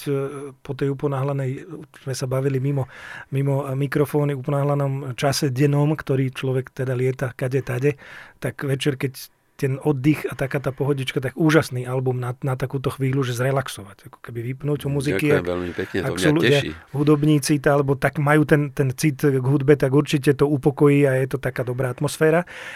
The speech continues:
Speaker 1: Ehm, Pali, ďakujem za tvoje slová, že si bol u nás v štúdiu. Pustíme ďalšiu pesničku z albumu.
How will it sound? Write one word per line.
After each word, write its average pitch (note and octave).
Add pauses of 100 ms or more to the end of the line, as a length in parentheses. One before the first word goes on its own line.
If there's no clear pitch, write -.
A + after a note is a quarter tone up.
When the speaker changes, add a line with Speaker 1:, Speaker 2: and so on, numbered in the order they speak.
(120)
Speaker 1:
Ehm, C#3+ (320)
Pali, F#3
ďakujem F3
za E3
tvoje F3+
slová, E3
že D#3+
si D#3
bol D3+
u D#3+
nás E3
v -
štúdiu. E3 (460)
Pustíme D#3
ďalšiu C3+
pesničku D3+
z C#3
albumu. D3+